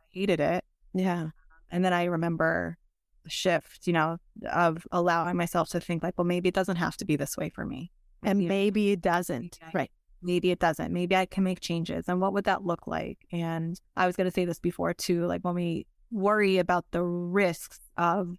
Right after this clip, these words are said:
Speaker 1: stepping outside of expectations and how will other people relate to me or judge me, I think that oftentimes, like, we can, not all the time, sometimes it is realistic and that is,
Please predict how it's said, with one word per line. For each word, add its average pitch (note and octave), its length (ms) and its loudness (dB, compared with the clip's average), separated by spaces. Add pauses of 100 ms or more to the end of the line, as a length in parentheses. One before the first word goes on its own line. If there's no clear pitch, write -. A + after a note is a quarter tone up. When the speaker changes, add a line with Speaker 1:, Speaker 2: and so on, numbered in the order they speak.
(300)
Speaker 1:
stepping F#3 340 0
outside F3 480 0
of F3 100 0
expectations F3+ 1000 0
and E3+ 160 0
how F3 160 2
will F#3 120 -2
other F3+ 160 -2
people F3 500 -2
relate F#3 340 0
to - 140 -4
me F3 240 0
or F3 120 -2
judge F3+ 340 0
me, F3 300 -2 (240)
I F#3 120 2
think G3+ 340 -2
that F3 200 -2
oftentimes, E3+ 760 0
like, E3 140 0 (140)
we F#3 120 0
can, F3+ 360 0
not F#3+ 180 4
all F#3+ 160 2
the F#3+ 80 0
time, - 260 -4
sometimes F#3+ 400 0
it F#3 80 2
is F3+ 180 0
realistic F3 640 0
and F3 120 0
that E3 140 0
is, E3+ 180 -2